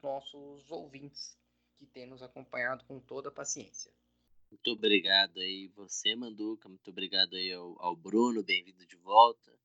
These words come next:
Speaker 2: Obrigado ao Magu pela contribuição. E espero que todo mundo aí ouça e, se puder, compartilhe com seus amigos.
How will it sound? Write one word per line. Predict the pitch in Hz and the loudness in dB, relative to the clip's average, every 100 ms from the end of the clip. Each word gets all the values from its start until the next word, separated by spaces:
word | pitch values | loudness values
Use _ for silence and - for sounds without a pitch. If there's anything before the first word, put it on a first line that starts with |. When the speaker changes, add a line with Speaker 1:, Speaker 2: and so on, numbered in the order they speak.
| _ _ _ - | _ _ _ -16
Speaker 2:
Obrigado | 101 104 101 | -4 -2 -2
ao | 101 | -6
Magu | 98 90 95 | -18 -16 -18
pela | 98 101 - | -14 -16 -16
contribuição. | 92 - 87 87 - - 117 117 113 - _ _ _ _ | -20 -20 -20 -14 -8 0 0 2 -2 -8 _ _ _ _
E | 104 101 104 | -2 0 0
espero | 98 - 104 | -2 0 0
que | - | 0
todo | - 107 101 | -12 -14 -12
mundo | 101 101 98 | -12 -8 0
aí | 98 95 | 2 2
ouça | 98 104 110 - 110 | 0 0 0 -2 0
e, | 104 98 | 0 -2
se | - | -8
puder, | 85 101 101 | -12 -4 -2
compartilhe | - 104 98 92 - 104 101 | -2 -6 -2 -2 -2 -4 -4
com | 98 101 | -8 -8
seus | - 98 | -8 -10
amigos. | 104 98 - _ - | -8 -6 -8 _ -16